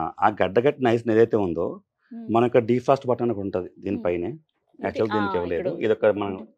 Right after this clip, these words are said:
Speaker 1: మధ్యలో సెంటర్ లో పుష్ చేస్తే
Speaker 2: హ్మ్.
Speaker 1: కట్ ఆఫ్ కంప్రెసర్ అనేది ఆగిపోతది.
Speaker 2: ఓకే, ఓకే.
Speaker 1: ఆగిపోయిన తర్వాత
Speaker 2: హ్మ్.
Speaker 1: ఈ ఏదైతే మన థర్మోస్టాట్ ఉందో దీని నుంచి ఒక కాపర్ వైర్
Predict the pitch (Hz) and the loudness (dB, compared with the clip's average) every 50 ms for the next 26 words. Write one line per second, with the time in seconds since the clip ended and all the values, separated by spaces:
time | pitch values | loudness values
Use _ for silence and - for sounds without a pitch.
0 | _ _ - - 110 101 104 123 117 - 107 104 98 107 120 113 - 117 101 - | _ _ -6 -6 -4 0 0 0 0 0 -2 -2 0 0 -2 0 0 -2 -8 -2
1 | - 107 - - _ 113 131 175 190 _ 226 247 240 226 185 156 - _ _ - | 0 -2 -2 0 _ -6 -6 -6 -8 _ -12 -12 -10 -10 -12 -16 -18 _ _ -2
2 | 135 127 139 143 143 - - - 127 117 117 131 127 123 135 156 135 123 123 113 | 0 4 4 2 2 0 -2 -2 -2 2 2 4 2 2 2 4 4 4 4 4
3 | 107 107 101 - 82 78 - - _ _ _ _ - 254 277 - 98 110 123 131 | 0 -2 -2 -2 -4 -6 -6 -12 _ _ _ _ -6 -4 0 4 4 4 6 4
4 | - - 127 123 117 - 95 85 82 82 80 78 - 117 - - 247 240 226 208 | 4 4 2 2 2 0 -2 -2 -2 -4 -6 -4 -4 -4 -4 -2 -4 -8 -10 -10
5 | 190 170 160 _ _ _ _ _ _ _ _ - 135 143 151 151 147 147 147 139 | -14 -16 -18 _ _ _ _ _ _ _ _ -4 -2 -2 0 0 0 0 0 0
6 | 139 139 135 135 139 139 143 139 143 139 139 135 131 123 123 120 117 113 113 110 | 0 2 4 6 8 8 8 8 8 6 4 6 4 4 6 6 6 6 4 4
7 | 110 107 107 107 104 101 98 - - 113 120 139 131 - 143 120 98 90 87 90 | 4 2 2 2 0 0 0 2 2 4 4 4 4 4 4 4 4 0 0 0
8 | 113 143 143 117 139 139 139 151 156 - 190 170 156 - 135 117 - - 117 120 | 0 0 2 0 0 2 2 0 0 0 0 0 4 6 6 6 6 6 6 6
9 | 123 - 139 139 131 131 135 160 | 6 6 4 4 2 2 0 0